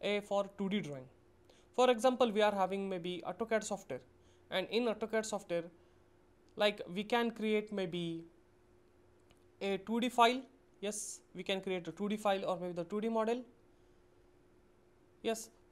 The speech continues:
for, before that we will see the different types of functions. Like, for example, polyline, there is a, suppose you want to create the multiple lines, yes, with the help of polyline you can create. After that,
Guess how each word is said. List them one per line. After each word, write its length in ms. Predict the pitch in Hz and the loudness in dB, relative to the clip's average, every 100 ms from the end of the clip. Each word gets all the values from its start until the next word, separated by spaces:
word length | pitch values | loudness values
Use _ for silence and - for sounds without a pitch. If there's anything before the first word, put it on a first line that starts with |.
| - | -10
for, 200 | - 240 | 0 2
before 320 | 214 240 381 339 | 2 2 4 6
that 220 | 262 262 | 6 4
we 100 | 254 | 0
will 140 | 254 | 0
see 160 | 233 262 | 0 2
the 100 | 220 | 2
different 420 | 160 330 254 269 | 2 -2 -2 0
types 200 | 247 240 | 0 -2
of 80 | 220 | -4
functions. 480 | 233 208 190 156 180 | -4 -4 -4 -6 0
Like, 240 | 180 175 - - - | 0 -2 -12 -20 -2
for 140 | - 220 | 2 2
example, 440 | 202 214 220 220 | 2 0 2 2
polyline, 560 | 214 233 240 233 170 160 | 4 4 6 4 0 -2
there 160 | 180 | -4
is 180 | 190 180 | -4 0
a, 200 | 190 185 - - - - - - | 0 0 -4 -20 -20 -20 -12 -6
suppose 360 | 208 214 196 | 0 2 2
you 100 | 202 | 2
want 200 | 202 202 208 | 0 0 -2
to 40 | |
create 320 | 208 196 185 | -2 -2 0
the 140 | 196 190 | 0 2
multiple 440 | 190 190 233 247 | 0 -2 0 2
lines, 440 | 220 220 254 - - | 4 2 -2 -8 -8
yes, 180 | 190 185 | -6 -6
with 140 | 190 185 | -4 -2
the 60 | |
help 140 | 185 180 | -2 -2
of 120 | 175 | 0
polyline 480 | 185 185 185 170 165 | 2 2 -2 -2 -6
you 80 | |
can 220 | 175 160 151 | -6 -6 -6
create. 420 | - 240 262 262 - - - - - - - - - - - - | -2 0 0 -2 -20 -20 -20 -20 -20 -20 -20 -20 -20 -20 -20 0
After 280 | 190 190 208 | 2 2 2
that, 240 | 202 190 | 2 2